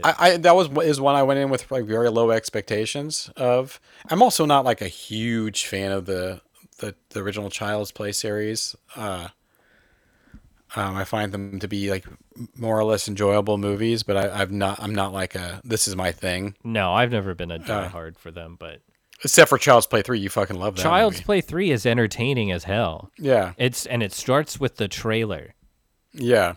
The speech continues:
Speaker 2: Where it's the, the, the drum roll, the military,
Speaker 1: Mm-hmm.
Speaker 2: like, drum roll, and it's like, "Welcome to hell." <laughs>
Speaker 1: <laughs> Yeah.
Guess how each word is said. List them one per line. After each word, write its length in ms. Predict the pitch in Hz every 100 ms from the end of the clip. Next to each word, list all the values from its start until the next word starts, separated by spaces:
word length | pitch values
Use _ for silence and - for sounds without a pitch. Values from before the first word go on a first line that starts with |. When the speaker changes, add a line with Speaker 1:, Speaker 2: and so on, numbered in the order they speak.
| _
Speaker 2:
Where 140 | 113 113
it's 180 | 107 -
the, 460 | 110 98 92 90
the, 380 | 107 101 90 87 92 -
the 120 | 113
drum 420 | - - 95 104
roll, 600 | 101 101 101 104 104 104 -
the 140 | 104
military, 560 | 95 98 101 - 107 101
Speaker 1:
Mm-hmm. 80 |
Speaker 2:
like, 180 | 98 92
drum 360 | 92 90 90 95
roll, 420 | 98 95 98 107
and 100 | 101
it's 180 | 87 -
like, 360 | 90 80 87 - _
"Welcome 520 | - 110 113 156 139 135
to 180 | 147
hell." 520 | 123 147 107 92 92 - - -
<laughs> 20 | -
Speaker 1:
<laughs> 160 | - -
Yeah. 260 | 220 202